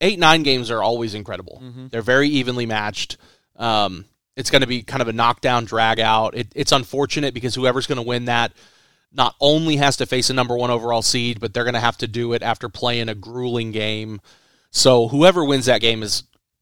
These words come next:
Speaker 1: going into a buzzsaw for more reasons than one.
Speaker 2: Yeah.
Speaker 1: But I, I think the way Oklahoma State has played with, with kind of the, with the tenacity that they've played, I think they can beat Miami. And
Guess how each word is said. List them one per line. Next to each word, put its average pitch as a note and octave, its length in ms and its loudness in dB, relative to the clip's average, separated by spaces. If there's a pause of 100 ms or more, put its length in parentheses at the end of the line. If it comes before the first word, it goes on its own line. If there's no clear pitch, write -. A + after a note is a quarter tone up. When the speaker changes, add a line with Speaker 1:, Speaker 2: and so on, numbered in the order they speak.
(100)
Speaker 1:
going C#3 280 2
into B2+ 200 0
a A2+ 40 0
buzzsaw G#2+ 480 0
for A2+ 120 -8
more A2+ 220 -6
reasons G2+ 380 -10
than F#2 120 -12
one. F#2 220 -14
Speaker 2:
Yeah. A#2 160 -4 (560)
Speaker 1:
But C3 120 0
I, E3+ 280 2
I F3 240 0
think G3+ 300 -6
the C3 80 -10
way C3 200 2
Oklahoma D#3 300 -2
State C#3+ 200 2
has B2 100 0
played C3+ 420 0
with, - 400 -8
with A#2+ 220 -10
kind C3 260 -2
of B2+ 140 0
the, G#2 340 -2 (960)
with B2 120 -8
the C3 80 2
tenacity B2 600 0
that A#2 120 -6
they've B2 200 -2
played, B2+ 400 -2 (580)
I C#3+ 160 4
think D3+ 200 -2
they B2+ 120 0
can A2 160 -8
beat A2+ 180 -8
Miami. G2+ 480 -8
And A#2+ 200 -8